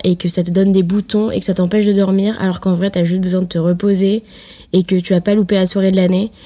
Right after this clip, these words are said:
mais que tout événement, euh, un peu devient prétexte à sortir et à faire parce que t'as peur de louper quelque chose qui va se passer. Et je sais que moi, j'ai grave ça. Euh, s'il y a un week-end où je sors pas un soir sur deux, enfin, j'avais ça avant et maintenant, je, je prends le temps, mais, euh, je me sentais mal. Je me disais que j'avais pas rentabilisé mon temps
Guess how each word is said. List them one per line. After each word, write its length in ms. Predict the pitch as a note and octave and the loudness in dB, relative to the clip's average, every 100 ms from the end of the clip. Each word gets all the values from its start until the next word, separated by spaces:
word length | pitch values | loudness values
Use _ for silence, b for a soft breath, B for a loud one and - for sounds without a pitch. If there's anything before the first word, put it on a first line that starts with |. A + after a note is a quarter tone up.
| B B | B B
mais 100 | F3+ | 0
que 100 | F3 | 2
tout 240 | F3+ - A3+ | 0 0 2
événement, 480 | A3+ G#3 G#3 A3 A3+ | 4 4 4 4 2
euh, 140 | G#3 | 0
un 140 | E3+ F3 | 0 0
peu 140 | G#3 | 2
devient 300 | F#3+ F3 F3+ | 2 2 0
prétexte 440 | F3 F#3+ G3+ G3 F#3 | 0 -2 -2 -2 -2
à 100 | E3 | 0
sortir 500 | - F3+ - A3 F#3 | -2 -4 -2 -2 0
et 60 | |
à 60 | E3+ | 0
faire 220 | E3 G#3 | 0 -2
parce 180 | G#3+ F3 | -2 -8
que 60 | - | -4
t'as 140 | E3 | -4
peur 240 | - G#3 | -2 0
de 80 | G3 | 2
louper 240 | F3+ F3 G3 | 2 0 0
quelque 160 | F#3 | -2
chose 180 | F3 F#3+ | -2 -6
qui 100 | - | -4
va 80 | E3+ | -4
se 80 | - | -2
passer. 340 | F3 E3 E3+ - - b b b b b | -2 -2 -6 -8 -20 b b b b b
Et 100 | F3 | 0
je 40 | E3+ | 0
sais 140 | G#3 | 0
que 60 | G3+ | 2
moi, 100 | F#3+ | 2
j'ai 120 | E3 | 2
grave 200 | E3+ F3 | 0 0
ça. 140 | - G#3 G3 | 0 0 0
Euh, 100 | F3 b b b b b | -2 b b b b b
s'il 200 | - G3 | -6 -2
y 20 | |
a 40 | F3+ | 2
un 40 | |
week-end 280 | F#3+ F#3 G#3 | 0 2 2
où 100 | G3 | 2
je 80 | E3+ | 0
sors 220 | F#3+ - | -4 -4
pas 200 | - G#3 | -2 -2
un 100 | - | -2
soir 220 | G3 G3+ F#3 | -2 -2 -4
sur 180 | - | -2
deux, 260 | F#3 F#3 A3+ - _ _ _ _ | 0 0 -2 -8 _ _ _ _
enfin, 140 | F#3 | 0
j'avais 320 | F#3 F#3 F3 | 2 2 2
ça 220 | F#3 A3+ G3 | 0 2 2
avant 240 | E3+ F3 - | 2 0 0
et 80 | G3 | 0
maintenant, 320 | F3+ F#3 G3+ | 2 0 -2
je, 340 | F3 F3 - | -2 -6 -8
je 120 | - | -12
prends 160 | - F#3+ | -8 -6
le 60 | F3 | -4
temps, 200 | F#3+ A3 | -2 0
mais, 240 | G3+ E3+ | 2 2
euh, 80 | E3+ | 0
je 100 | E3+ | 2
me 60 | F3 | 2
sentais 280 | F3 E3+ F3+ | 0 2 2
mal. 280 | G3 G3+ | 2 2
Je 60 | F3+ | 0
me 80 | E3+ | 0
disais 140 | D#3+ | 0
que 60 | F#3 | 0
j'avais 160 | F3 D#3+ | 0 0
pas 140 | F3+ | 0
rentabilisé 480 | F#3 F3+ F#3+ F#3+ F#3 | 0 2 2 2 2
mon 160 | F3 | 0
temps 260 | D#3+ F#3 G3+ | -2 -2 -2